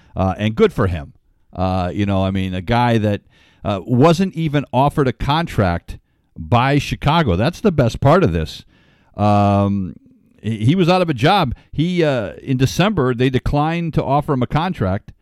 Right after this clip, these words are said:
so he was a free agent. He ends up signing a deal on February first, a one-year deal for three million bucks. How about that?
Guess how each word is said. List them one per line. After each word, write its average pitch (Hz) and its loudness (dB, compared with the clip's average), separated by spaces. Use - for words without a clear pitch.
so 139 0
he 165 4
was 190 0
a 165 -4
free 175 0
agent. 170 -4
He 147 -2
ends 175 -2
up 170 -6
signing 190 -4
a 143 0
deal 151 -2
on 120 0
February 165 -2
first, 135 -4
a 110 0
one-year 165 -2
deal 127 -4
for 104 -8
three 139 -4
million 127 -2
bucks. - -6
How 151 -2
about 180 2
that? 117 0